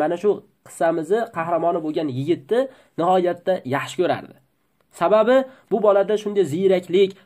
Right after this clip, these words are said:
va qobiliyatlari bor ediki, har bitta ishida ko'rinib turardi. Har bitta ishlarida ajoyib bir ishlarni qilardi. Omonati bor edi, sodiqligi bor edi. Qanaqa ish qiladigan bo'lsa, omonat bilan, sidiq bilan, vafo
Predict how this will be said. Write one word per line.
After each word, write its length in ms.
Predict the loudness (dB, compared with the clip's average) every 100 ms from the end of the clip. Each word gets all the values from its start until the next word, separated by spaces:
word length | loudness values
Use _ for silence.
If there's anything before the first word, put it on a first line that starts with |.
| -4
va 60 | -2 0
qobiliyatlari 640 | 0 2 0 0 0 0 0
bor 140 | 0 -2
ediki, 220 | -4 -4
har 220 | -2 -2 -4
bitta 160 | -6 -6
ishida 240 | -2 -2 0
ko'rinib 300 | 0 -2 -4
turardi. 300 | -6 -8 -10 -20 _ _ -2
Har 120 | -2
bitta 220 | -2 0 0 0 _ -12
ishlarida 480 | -2 0 2 2 2 2 _ _ _ -6
ajoyib 380 | 0 2 2 2
bir 80 | -4
ishlarni 320 | -4 -2 -2 -4
qilardi. 260 | -4 -2 -2 2
Omonati 440 | 4 6 4 2 0
bor 160 | 0 0
edi, 120 | 0 -4 -6 _ -10
sodiqligi 540 | -2 0 0 0 0 2
bor 120 | 2 2
edi. 140 | 0 -4 -6 _ _ -4
Qanaqa 260 | 0 0 -2
ish 140 | -6 -4
qiladigan 360 | -2 0 -2 -4
bo'lsa, 200 | 0 2 0 -4 _ _ _ _ _ 0
omonat 440 | 4 6 6 4 2
bilan, 180 | 0 -2 -4
sidiq 240 | -2 -2 -2
bilan, 200 | 0 0 2
vafo 260 | 0 2